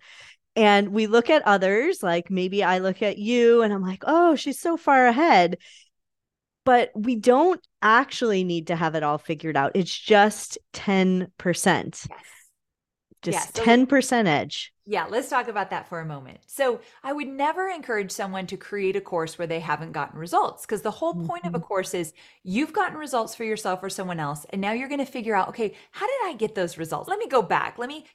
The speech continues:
Speaker 2: kind of
Speaker 1: Mm-hmm.
Speaker 2: piece that roadmap together. First I did this, then I did that." That's the making of your course. So
Speaker 1: Mm-hmm.
Speaker 2: that's why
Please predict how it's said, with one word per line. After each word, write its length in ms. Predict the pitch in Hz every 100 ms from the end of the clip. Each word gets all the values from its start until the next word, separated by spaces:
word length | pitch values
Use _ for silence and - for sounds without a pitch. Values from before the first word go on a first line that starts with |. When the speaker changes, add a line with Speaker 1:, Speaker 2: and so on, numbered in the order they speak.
| -
Speaker 2:
kind 120 | 285
of 100 | 180
Speaker 1:
Mm-hmm. 40 |
Speaker 2:
piece 320 | - - 165
that 260 | - 214 -
roadmap 540 | 180 185 190 180 170
together. 320 | - 175 156 143
First 400 | - 240 247 285
I 80 |
did 220 | 262 262 -
this, 260 | 196 190
then 180 | - 202
I 120 | 214
did 180 | 202 196
that." 220 | 175 156 - _ _
That's 320 | 214 277 -
the 160 | 403 349
making 400 | 214 175 208 180
of 140 | 160
your 120 | 165
course. 640 | 165 - 370 - - - - _ _ 160
So 240 | 147 277
Speaker 1:
Mm-hmm. 200 | 262 170 202
Speaker 2:
that's 360 | 262 277 370 -
why 360 | 302 277 240